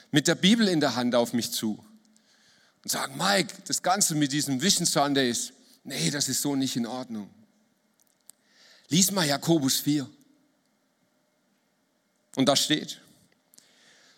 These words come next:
„Nun zu euch, die mit großen Worten ankündigen, heute oder morgen wollen wir in diese oder jene Stadt reisen.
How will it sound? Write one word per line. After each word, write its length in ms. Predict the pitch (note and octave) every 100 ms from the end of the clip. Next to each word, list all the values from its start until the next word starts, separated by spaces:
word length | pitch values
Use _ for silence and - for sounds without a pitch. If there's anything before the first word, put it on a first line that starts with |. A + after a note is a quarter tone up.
| _
„Nun 200 | - G3+
zu 160 | G#3+ D#3+
euch, 480 | F3 A3 B2+ - - - _ _ _ _ _ - - -
die 80 | A2
mit 180 | G#2 -
großen 560 | - A2+ D#3+ - A2+
Worten 300 | G2+ A2+ A2
ankündigen, 640 | F#2 A#2+ C3 A2+ F#2+ G1+ - - _
heute 320 | G#2 C3 D3
oder 120 | C3+ A2+
morgen 440 | G#2+ B2 C#3+ B2
wollen 180 | A2 A2
wir 80 | G#2
in 80 |
diese 300 | G#2 D#3 -
oder 140 | A2+ G#2+
jene 320 | A2 D3 C#3+
Stadt 340 | - B2 C3
reisen. 400 | A2+ G2+ G2 G2+